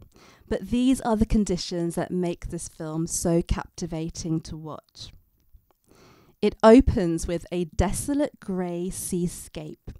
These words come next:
and this is the real colour, captured at a time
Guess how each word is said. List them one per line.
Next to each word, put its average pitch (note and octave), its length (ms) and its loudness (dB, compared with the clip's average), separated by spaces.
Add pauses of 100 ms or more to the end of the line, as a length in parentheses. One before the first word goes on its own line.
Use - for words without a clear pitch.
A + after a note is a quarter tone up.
(360)
and F#3 200 4
this - 360 4
is E3+ 280 -2
the F3 160 -6
real E3+ 640 -6
colour, - 480 -12 (1400)
captured - 420 -4
at - 140 -2
a - 40 -6
time F3+ 800 -6